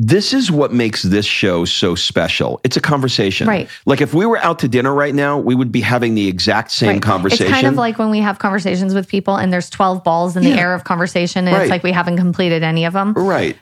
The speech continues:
Speaker 2: But this little tangent here I shall take. Look at the life <laughs> that you created for yourself. Everything is an intentional design. Like, the other day, our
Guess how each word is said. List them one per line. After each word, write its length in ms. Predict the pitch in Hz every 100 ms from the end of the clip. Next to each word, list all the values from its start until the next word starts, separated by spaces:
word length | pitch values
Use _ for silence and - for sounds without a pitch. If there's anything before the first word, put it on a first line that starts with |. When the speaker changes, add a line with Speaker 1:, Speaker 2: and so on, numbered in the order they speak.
| -
Speaker 2:
But 320 | 220 247 214
this 300 | 233 294 - -
little 260 | 214 214
tangent 640 | 190 - 233 208 185 175 156
here 240 | 170 156
I 100 | 165
shall 280 | 160 156 151
take. 400 | - 160 160 - - - _ _ _ _ -
Look 440 | 226 247 339 403 - -
at 400 | 214 196 180 - _ _ _ -
the 260 | 196 196
life 540 | 180 165 160 156 170 - _
<laughs> 80 |
that 360 | 202 185 196 190
you 160 | 208 202
created 760 | - 185 170 156 165 175 190
for 260 | - - 170
yourself. 520 | 160 165 160 151 151 - - - _ -
Everything 720 | 226 262 302 302 - 208 208
is 200 | 196 170
an 80 | 180
intentional 1300 | 170 156 - - 190 190 175 190 185 175 170 170 - _ _ _ _ 185
design. 640 | 190 160 170 147 151 - -
Like, 240 | 202 185
the 100 | 208
other 240 | 220 269 247
day, 500 | 214 180 175 170 -
our 340 | 180 170 170